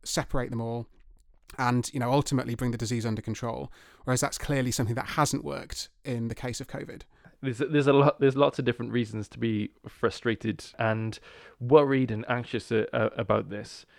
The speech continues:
Speaker 2: There's a lot of misin-, misinformation out there. A lot of people saying it's not that
Speaker 1: Mm-hmm.
Speaker 2: bad, that if you look at things like seasonal flu, or you look at the nineteen eighteen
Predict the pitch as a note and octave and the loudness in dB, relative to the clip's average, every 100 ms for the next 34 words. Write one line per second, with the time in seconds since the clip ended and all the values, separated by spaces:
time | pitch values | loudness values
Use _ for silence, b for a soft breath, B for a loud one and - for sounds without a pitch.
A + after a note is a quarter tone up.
0 | b b b b - A#2+ C3+ C#3 C3+ B2+ | b b b b -12 0 2 4 4 2
1 | B2 - B2 A#2+ A#2 B2 - G#2 G#2+ A2 | -2 -4 -4 -4 0 -2 0 -2 0 0
2 | A#2 A#2 G#2 G#2+ G#2 - A2+ - A#2 - | 2 0 0 -4 -6 -4 -4 -2 -4 -4
3 | - _ _ C3+ C#3 F#3+ G#3 - B B | -12 _ _ 2 2 0 -4 -14 B B
4 | B A#2 - A#2+ B2+ A#2 B2 A#2+ A#2 - | B -4 -2 0 2 4 4 4 0 -2
5 | A#2 G#2+ G#2+ G#2 - b b _ - A3+ | -2 0 0 -2 -10 b b _ -6 -4
6 | A#2 G#2+ - G#2 G2 G2 - - A2+ A2+ | -4 -6 -6 -6 -4 -6 -6 0 2 2
7 | A#2 B2 - B2 - B2 B2 B2 C3 B2+ | 2 -2 -2 -6 -4 -2 0 0 -2 0
8 | C3+ C3 A2+ G#2 | -2 -2 -6 -8